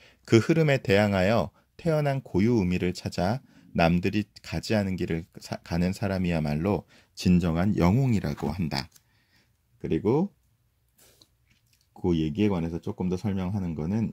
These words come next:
이제 캠벨의 믿음입니다. "인간의 인생이란 곧 영웅의 여정이다. 영웅이란 스스로의 힘으로 자아 극복을 위한 기술을 완성한 인간이다." 저는 이제 라이프 체인저 코칭에서의 제 해석법으로는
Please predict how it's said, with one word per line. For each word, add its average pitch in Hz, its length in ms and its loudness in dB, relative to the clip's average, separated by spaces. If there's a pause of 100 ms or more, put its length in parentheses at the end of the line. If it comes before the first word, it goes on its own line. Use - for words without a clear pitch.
이제 - 180 -20
캠벨의 131 420 -4
믿음입니다. 78 680 -6 (320)
"인간의 139 420 4
인생이란 104 640 0
곧 110 300 -2
영웅의 107 500 2
여정이다. 80 720 -2 (180)
영웅이란 85 640 0 (300)
스스로의 170 640 0
힘으로 90 520 0 (320)
자아 90 300 4
극복을 92 520 0
위한 85 280 0
기술을 107 580 -2
완성한 85 580 -2
인간이다." 85 640 -2 (360)
저는 98 300 2
이제 92 180 4
라이프 87 340 4
체인저 120 360 -2
코칭에서의 104 840 -4
제 85 200 -4
해석법으로는 90 960 -6